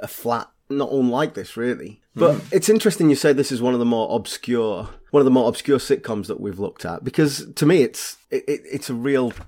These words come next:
Speaker 1: touchstone of my youth, and I guess that's just
Speaker 2: Mm.
Speaker 1: about my place in time, isn't it? But what's
Speaker 2: Yeah.
Speaker 1: really interesting, we're obviously gonna get into more detail later, but there's a, there's a cast change in Game On. So we've got three series,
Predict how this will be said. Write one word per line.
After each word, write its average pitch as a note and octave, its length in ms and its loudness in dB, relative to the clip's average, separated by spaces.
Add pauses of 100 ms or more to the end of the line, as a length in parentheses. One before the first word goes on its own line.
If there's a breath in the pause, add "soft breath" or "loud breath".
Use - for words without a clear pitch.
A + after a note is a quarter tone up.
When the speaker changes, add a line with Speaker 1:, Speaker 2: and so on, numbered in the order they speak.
Speaker 1:
touchstone A#2+ 560 -2
of G#2+ 120 -4
my A2+ 440 2
youth, C3 500 0
and A2+ 100 -2
I A2+ 40 -2
guess C3 160 0
that's - 160 -4
just D3+ 180 4
Speaker 2:
Mm. B2+ 60 4
Speaker 1:
about A2 340 2 (120)
my A2+ 200 -6
place G#2+ 340 -6
in G2+ 60 -6
time, G#2 320 -4
isn't G#2 160 -6
it? - 240 -14
But C3+ 180 0
what's F3 200 4
Speaker 2:
Yeah. G3+ 60 6
Speaker 1:
really F3+ 180 8
interesting, G#2+ 680 -4
we're C#3 300 0
obviously D#3+ 300 0
gonna A#2 160 2
get G#2+ 160 -2
into A2 200 -6
more G#2 140 -2
detail G2+ 340 -8
later, G2+ 380 -10
but G2 140 -8
there's C3+ 140 -2
a, D3+ 60 0
there's D3 200 -2
a D#3+ 40 -2
cast - 360 -6
change F#2 360 -4
in G2 80 -8
Game D2+ 220 -10
On. D#2+ 80 -14
So C3 120 -6
we've B2+ 80 -2
got A#2 100 -2
three G3+ 220 2
series, - 640 -4